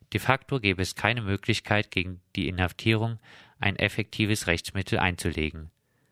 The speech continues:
Nach dokumentierten Aussagen von inhaftierten Schutzsuchenden würden den Asylsuchenden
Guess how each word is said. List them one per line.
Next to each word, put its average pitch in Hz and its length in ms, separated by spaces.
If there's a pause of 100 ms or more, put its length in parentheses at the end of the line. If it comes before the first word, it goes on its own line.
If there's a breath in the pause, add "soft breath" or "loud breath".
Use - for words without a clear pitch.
(560)
Nach 104 140
dokumentierten 113 760
Aussagen 107 540
von - 160
inhaftierten 101 640
Schutzsuchenden 107 760
würden 98 260
den 90 160
Asylsuchenden 101 840